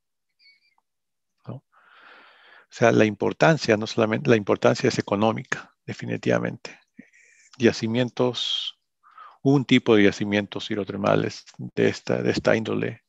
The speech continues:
que son de gran importancia económica, de gran tamaño, son aquellos que se forman por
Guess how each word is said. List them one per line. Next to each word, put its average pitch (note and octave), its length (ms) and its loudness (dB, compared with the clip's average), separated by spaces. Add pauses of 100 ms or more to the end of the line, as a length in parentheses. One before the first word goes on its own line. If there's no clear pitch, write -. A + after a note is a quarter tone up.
que - 140 -4
son A2+ 340 -2
de G#2+ 140 4
gran A#2 180 4
importancia G#2+ 540 -2
económica, G#2+ 800 -4
de G#2 100 -4
gran G#2 220 -2
tamaño, A#2 520 -4 (480)
son G#2+ 220 0
aquellos G#2 340 4
que G2 120 -6
se G2 120 -4
forman G#2 500 0
por G#2+ 340 -2